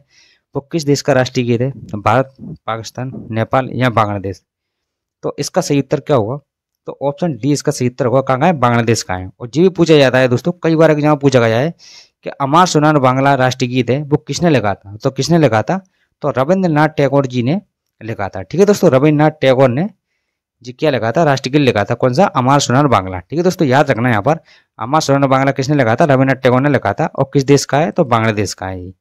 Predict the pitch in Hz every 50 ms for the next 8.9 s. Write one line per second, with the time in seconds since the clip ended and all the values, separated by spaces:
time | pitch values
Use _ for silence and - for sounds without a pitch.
0 | _ _ _ _ _ _ _ _ - 123 - 165 147 131 123 120 139 127 123 120
1 | - - - 117 123 123 117 120 117 - _ 123 127 123 107 87 - 110 120 -
2 | _ _ _ _ _ _ _ _ _ _ _ _ _ _ _ _ _ _ _ _
3 | 151 - _ 139 143 147 147 185 190 175 - 160 143 135 143 135 123 113 123 147
4 | 151 139 139 - _ - 175 170 - 143 143 139 - 131 123 - 131 131 139 143
5 | 135 127 123 113 - 110 101 95 85 - 92 92 - _ _ _ _ _ _ _
6 | _ _ _ _ - 123 131 131 - 156 160 147 - 127 120 117 127 139 139 -
7 | - 127 135 127 127 123 120 - 117 - 123 123 127 127 - - 127 120 120 117
8 | 113 113 104 110 127 131 - 117 - - 123 110 123 117 113 127 127 -